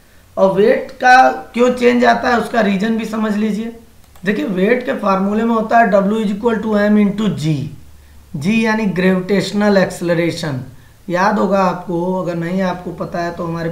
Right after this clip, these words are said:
पहले के वीडियो देखिए, उसमें हमने बताया था कि ग्रेविटेशनल एक्सेलरेशन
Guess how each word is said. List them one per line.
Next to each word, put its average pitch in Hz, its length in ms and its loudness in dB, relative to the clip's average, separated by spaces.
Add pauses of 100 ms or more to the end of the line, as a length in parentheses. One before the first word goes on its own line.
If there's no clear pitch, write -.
पहले 165 220 -4
के 175 100 -8
वीडियो 165 360 -2
देखिए, 160 460 -6 (540)
उसमें 202 340 -2
हमने 240 280 0
बताया 208 460 2
था 214 100 0
कि 226 140 -2
ग्रेविटेशनल 196 840 0
एक्सेलरेशन 185 920 2